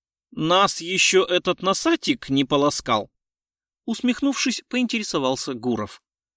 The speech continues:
«Вот, жду с минуты на минуту. Блин, этот Ливень, самый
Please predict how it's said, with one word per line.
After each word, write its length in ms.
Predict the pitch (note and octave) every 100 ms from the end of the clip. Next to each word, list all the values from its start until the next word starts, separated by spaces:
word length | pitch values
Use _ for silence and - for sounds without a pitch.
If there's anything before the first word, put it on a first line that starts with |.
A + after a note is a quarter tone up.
| _ _ _ -
«Вот, 480 | A2 C3 D#3+ - _ _ _ _ _
жду 460 | A#2 A2 G#2 C3 F3
с 80 | -
минуты 460 | C#3+ C3 A#2+ C#3+
на 80 | D3+
минуту. 640 | E3 F3+ C3 C3 D3 D3 _ _ _ _ _ _ _ -
Блин, 720 | A2+ G2+ D#3 F3+ F3 D#3+ C3+
этот 260 | D3 D#3+ -
Ливень, 640 | C3+ C#3+ A3 F3+ A#2 G2+ - _ _ -
самый 440 | - F#3 F#3